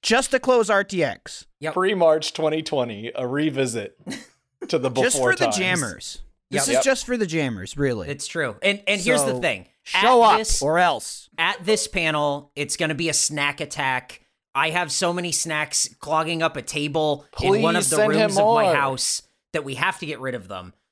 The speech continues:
Speaker 2: So we, we're doing that. That's great. There's also gonna be special announcements and surprises.
Speaker 1: There is?
Speaker 2: Yes. I will tell you right now that we will be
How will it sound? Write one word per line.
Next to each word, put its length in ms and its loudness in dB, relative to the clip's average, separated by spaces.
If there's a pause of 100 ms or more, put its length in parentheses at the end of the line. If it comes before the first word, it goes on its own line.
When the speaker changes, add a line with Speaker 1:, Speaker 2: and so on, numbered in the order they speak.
Speaker 2:
So 220 -2
we, 280 -4
we're 180 0
doing 320 -2
that. 280 -4 (140)
That's 220 -4
great. 400 -12
There's 240 -2
also 500 0
gonna 220 0
be 160 -4
special 1000 0
announcements 1000 -2
and 220 -4
surprises. 840 -4
Speaker 1:
There 180 2
is? 680 2
Speaker 2:
Yes. 580 0 (200)
I 220 2
will 600 2
tell 220 0
you 220 -2
right 240 0
now 400 0
that 260 -4
we 180 -4
will 180 0
be 400 -4